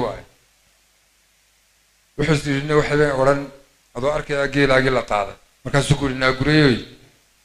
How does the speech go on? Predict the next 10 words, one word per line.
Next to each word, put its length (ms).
geela 240
waxba 240
kaama 280
saare, 240
ha 120
iga 160
saari." 320
Oo 100
macnaheedu 600
yahay, 340